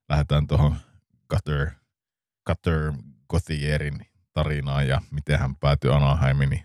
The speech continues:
lähdetään purkamaan vähän sitä. Ähm, eli oikeastaan tänään luvassa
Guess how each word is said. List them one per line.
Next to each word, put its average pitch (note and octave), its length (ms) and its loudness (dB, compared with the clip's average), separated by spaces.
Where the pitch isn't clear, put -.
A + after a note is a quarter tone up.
lähdetään D2+ 380 4
purkamaan D#2 440 4
vähän D#2+ 180 6
sitä. - 300 2
Ähm, G#2+ 340 8
eli C#3+ 220 4
oikeastaan C3+ 480 2
tänään B2+ 360 4
luvassa A#2 460 6